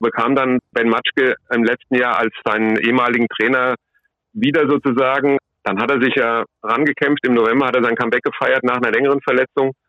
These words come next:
Und dann hat er sich ja die Kniescheibe gebrochen und hat dann in der kompletten Rückrunde eigentlich dann gefehlt. Und da war eigentlich schon klar, und es war ja vorher schon klar, dass Alex Feld den Verein verlassen wird. Das hat die H S G relativ schnell oder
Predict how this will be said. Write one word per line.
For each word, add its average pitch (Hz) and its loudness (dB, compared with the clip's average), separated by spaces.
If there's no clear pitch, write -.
Und 110 0
dann 101 -4
hat 104 -2
er 117 0
sich 107 -2
ja 107 0
die 107 -16
Kniescheibe 139 0
gebrochen 110 -2
und 98 -2
hat 101 -4
dann 101 -2
in 113 -4
der 104 0
kompletten 107 -2
Rückrunde 110 0
eigentlich 101 -2
dann 104 0
gefehlt. 101 -2
Und 95 -6
da 92 -2
war 98 0
eigentlich 104 0
schon 104 0
klar, 101 -2
und 107 0
es 104 -4
war 120 0
ja 135 0
vorher 123 0
schon 95 -2
klar, 90 -2
dass 90 -2
Alex 95 -2
Feld 101 -2
den 92 -2
Verein 98 -2
verlassen 98 -2
wird. 107 0
Das 90 -2
hat 98 -4
die 98 -2
H 101 -2
S 104 -4
G 101 0
relativ 101 0
schnell 101 0
oder 98 0